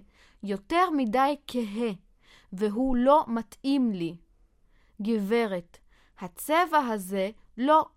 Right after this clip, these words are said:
כהה מדי ולא בהיר מדי, והוא גם מאוד מתאים לצבע העיניים שלך. יכול להיות שאת צודקת,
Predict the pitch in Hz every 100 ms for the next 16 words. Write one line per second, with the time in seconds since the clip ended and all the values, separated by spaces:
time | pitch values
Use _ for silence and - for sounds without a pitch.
0 | - 269 226 196 208 202 202 214 220 233
1 | 254 320 370 _ _ - - 214 240 285
2 | 330 - _ 214 254 214 302 339 269 208
3 | 185 165 151 139 - - - _ 190 220
4 | 220 220 202 285 320 - 220 220 - 302
5 | 240 - 220 208 - - 320 359 349 339
6 | - _ 208 202 - 294 311 285 285 226
7 | 233 220 233 233 269 285 214 180 - 175
8 | 160 156 - - - _ _ _ _ _
9 | _ _ 180 180 - 285 339 359 262 214
10 | 196 185 180 165 233 - _ _ - 240
11 | - 175 - - 247 302 320 247 220 _